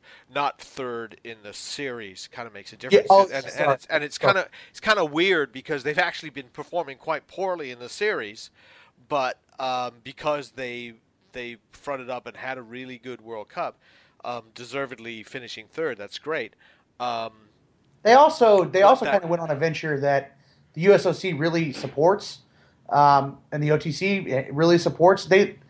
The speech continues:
Speaker 2: they love crossover athletes, right? They do it all the time. Uh, Alana Myers-Taylor is, is a good example, who never did bobsled. She was a college softball player.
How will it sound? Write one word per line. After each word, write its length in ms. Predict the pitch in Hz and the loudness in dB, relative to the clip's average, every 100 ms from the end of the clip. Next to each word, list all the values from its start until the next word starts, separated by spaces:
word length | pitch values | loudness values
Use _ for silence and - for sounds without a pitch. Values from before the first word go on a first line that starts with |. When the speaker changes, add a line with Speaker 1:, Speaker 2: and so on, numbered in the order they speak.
| _ _ - | _ _ 2
Speaker 2:
they 100 | 180 | 6
love 420 | 196 208 170 - _ _ _ | 8 8 4 -6 _ _ _
crossover 500 | - 175 143 139 139 | 4 4 4 0 0
athletes, 320 | 127 - 120 | -2 -4 -4
right? 160 | 147 156 | -2 -2
They 100 | 156 | -4
do 160 | 135 175 | 0 4
it 60 | |
all 160 | 165 156 | 4 4
the 60 | |
time. 340 | 135 170 131 95 _ _ _ _ | 2 2 0 -6 _ _ _ _
Uh, 200 | 143 147 | 2 2
Alana 280 | 147 170 175 | 4 2 4
Myers-Taylor 560 | 170 170 160 170 170 165 | 4 4 2 2 2 0
is, 120 | 143 | -4
is 280 | - 147 135 | -8 -6 -6
a 60 | |
good 160 | 135 170 | 0 0
example, 640 | 131 160 170 151 143 147 - _ - | 0 2 2 4 2 0 -8 _ -4
who 500 | 151 151 147 143 139 - | 0 2 4 2 -2 -2
never 320 | 156 196 214 | 2 4 4
did 220 | 135 143 135 | 2 -2 4
bobsled. 520 | 117 117 - 131 147 | 4 2 0 -2 -2
She 80 | 170 | -4
was 80 | |
a 80 | 156 | -4
college 300 | 151 165 151 | 4 4 6
softball 440 | 208 226 226 143 - | 6 6 6 2 4
player. 400 | 147 165 180 | 2 4 2